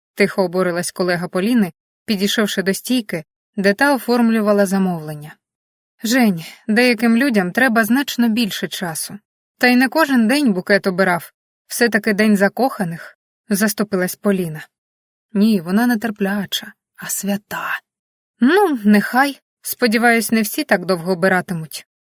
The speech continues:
Там, до речі, тебе вже чекають», киває Женя на Назара. «На мене? А ти чому не допомогла?» здивувалась.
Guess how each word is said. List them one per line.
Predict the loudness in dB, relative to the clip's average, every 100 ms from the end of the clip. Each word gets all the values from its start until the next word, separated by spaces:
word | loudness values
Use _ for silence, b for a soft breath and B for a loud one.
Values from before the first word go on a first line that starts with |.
| _ 0
Там, | 2 4
до | 4
речі, | 2 2 -2
тебе | -2 -2 0
вже | -2 -4
чекають», | -4 2 0 0 -10 -18 _ -4
киває | -2 0 -2 -2
Женя | 0 0 0
на | -2
Назара. | -4 -4 -6 -10 -16 _ _ _ _ 0
«На | 4 6
мене? | 4 4 2 0 _ _ _ _ -2
А | 0
ти | 2 0
чому | 2 2 4
не | 4
допомогла?» | 2 4 4 4 2 0 _ -10
здивувалась. | -4 -2 -2 -6 -6 -8 -12